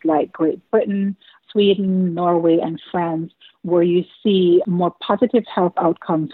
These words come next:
for mothers, one of the key difference for that is that within these spaces, you have midwives being integrated within the healthcare system. So you have midwives who essentially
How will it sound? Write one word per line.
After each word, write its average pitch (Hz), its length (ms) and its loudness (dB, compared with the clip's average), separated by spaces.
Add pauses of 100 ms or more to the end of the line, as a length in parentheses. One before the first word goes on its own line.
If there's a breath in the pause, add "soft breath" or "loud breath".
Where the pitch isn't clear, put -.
for 165 120 0
mothers, 160 560 2 (360 loud breath)
one 190 280 0
of 254 140 2
the 226 80 0
key 196 200 -2
difference 170 540 -4 (200)
for 240 220 2
that 170 300 -4 (380 loud breath)
is 180 400 4
that 170 380 -2 (140)
within 214 380 2
these 196 280 2
spaces, 175 580 0
you 180 160 0
have 170 300 -2
midwives 170 720 -2
being 170 260 0
integrated 170 600 -2
within 160 240 0
the 156 80 -8
healthcare 160 600 -4
system. - 440 -6 (340 loud breath)
So 208 80 0
you 185 180 2
have 175 240 -2
midwives 180 640 -2 (100)
who 185 180 2
essentially 170 640 -2